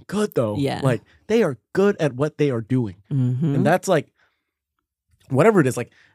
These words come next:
Speaker 1: I don't give a fuck about juggling, but if I saw the world's best juggler, I'd be like, "God damn, he's good at that."
Speaker 2: Yeah. The first, um,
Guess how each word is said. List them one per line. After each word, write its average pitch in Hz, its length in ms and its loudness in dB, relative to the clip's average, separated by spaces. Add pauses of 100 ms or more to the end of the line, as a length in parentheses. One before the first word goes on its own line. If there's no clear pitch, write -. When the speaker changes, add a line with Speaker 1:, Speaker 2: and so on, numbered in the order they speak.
Speaker 1:
I 170 100 -2
don't 175 240 -14
give 147 120 0
a 117 40 -6
fuck 123 180 -4
about 120 240 -2
juggling, 131 500 0
but 131 140 0
if 123 80 -2
I 165 60 2
saw 180 160 2
the 131 100 0
world's 120 340 0
best 139 280 2
juggler, 135 240 0
I'd 123 80 -8
be 127 60 -8
like, 120 140 -6 (140)
"God 185 320 -6
damn, 196 220 2
he's 123 140 -4
good 123 140 -4
at 107 100 -8
that." 101 220 -10 (500)
Speaker 2:
Yeah. 135 340 0 (520)
The 175 100 0
first, - 680 -4
um, 139 720 -4